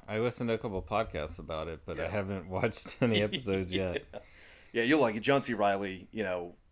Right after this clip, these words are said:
Speaker 2: hilarious just from other movies, but he's really good in it. He's a playboy.
Speaker 1: Yeah.
Speaker 2: So, really funny in the, in the seventies, so. Um, and then I watched the Bat-, the new Batman movie the other day.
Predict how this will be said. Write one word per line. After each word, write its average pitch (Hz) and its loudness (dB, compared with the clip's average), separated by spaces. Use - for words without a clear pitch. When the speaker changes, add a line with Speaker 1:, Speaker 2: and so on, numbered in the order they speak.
Speaker 2:
hilarious 90 -4
just - -8
from 92 -10
other 87 -8
movies, 90 -8
but 87 -10
he's 98 -8
really 87 -8
good 90 -10
in 90 -10
it. 87 -12
He's 110 -6
a 90 -10
playboy. 87 -10
Speaker 1:
Yeah. 98 -2
Speaker 2:
So, 80 -6
really 147 8
funny 92 -2
in 82 -10
the, 82 -14
in 85 -10
the 85 -14
seventies, - -8
so. - -10
Um, 85 -6
and 95 -12
then 90 -10
I 98 -2
watched 110 2
the - -6
Bat-, 98 2
the 101 -6
new 101 -4
Batman 104 -4
movie 90 -10
the 90 -12
other 90 -16
day. 90 -8